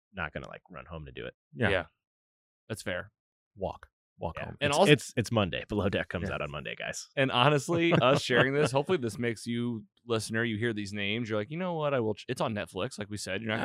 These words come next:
Speaker 3: gonna have to, you know, it's not hard to
Speaker 2: You've
Speaker 3: get
Speaker 2: all
Speaker 3: to.
Speaker 2: got Netflix. We know you do.
Speaker 3: It's the number one, I think. I think
Speaker 2: Yeah.
Speaker 3: it's the,
Speaker 2: Oh, yeah.
Speaker 3: people
Speaker 2: Like
Speaker 3: have
Speaker 2: the,
Speaker 3: that most.
Speaker 2: said the biggest, biggest,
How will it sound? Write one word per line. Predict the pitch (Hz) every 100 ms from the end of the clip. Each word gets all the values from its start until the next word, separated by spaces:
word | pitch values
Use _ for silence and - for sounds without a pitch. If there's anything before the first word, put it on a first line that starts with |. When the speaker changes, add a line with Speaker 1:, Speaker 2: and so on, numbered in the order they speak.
| 98
Speaker 3:
gonna | 139
have | 135
to, |
you | 107
know, | 117 -
it's | 104
not | 151 -
hard | 110 120
to | 104 -
Speaker 2:
You've | 180
Speaker 3:
get | 151
Speaker 2:
all | 139
Speaker 3:
to. | 120
Speaker 2:
got | 107 110
Netflix. | 95 92 92 87 -
We | 120
know | 117 90
you | 87 82
do. | 76 -
Speaker 3:
It's | 131 -
the | 165
number | 151 160 165
one, | 135 156 247
I | 110
think. | 92 185 214
I | -
think | 110
Speaker 2:
Yeah. | 123
Speaker 3:
it's |
the, | -
Speaker 2:
Oh, | 143
yeah. | 196 214
Speaker 3:
people | 123
Speaker 2:
Like | 110
Speaker 3:
have | 135
Speaker 2:
the, |
Speaker 3:
that | 135 117
most. | 160 104
Speaker 2:
said | 139
the | 143
biggest, | 110 139 151 139 - - _ _ _ _ _
biggest, | 127 139 131 -